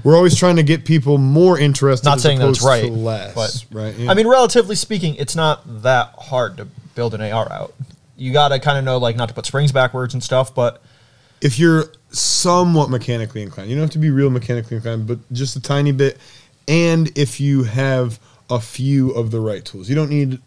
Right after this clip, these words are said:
Speaker 1: a lot of tools, but you do need, you know, I would say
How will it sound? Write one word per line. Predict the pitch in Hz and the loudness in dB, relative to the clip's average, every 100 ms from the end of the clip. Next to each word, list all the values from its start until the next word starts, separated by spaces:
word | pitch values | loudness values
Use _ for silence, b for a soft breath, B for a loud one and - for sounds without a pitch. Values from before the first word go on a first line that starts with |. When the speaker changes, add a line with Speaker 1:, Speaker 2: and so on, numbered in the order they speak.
| - | -8
Speaker 1:
a | 120 | -6
lot | 104 104 117 | -4 -4 -4
of | 127 110 _ - | -4 -8 _ -12
tools, | - 127 131 135 - b b b b b | -6 -4 -4 -6 -10 b b b b b
but | 127 113 | -8 -4
you | 117 | -4
do | 139 | -2
need, | 135 123 110 110 | -2 -2 -4 -6
you | 110 | -8
know, | 98 92 95 _ - - | -10 -12 -16 _ -20 -12
I | 104 | -10
would | 101 | -10
say | - 95 92 90 | -10 -12 -12 -14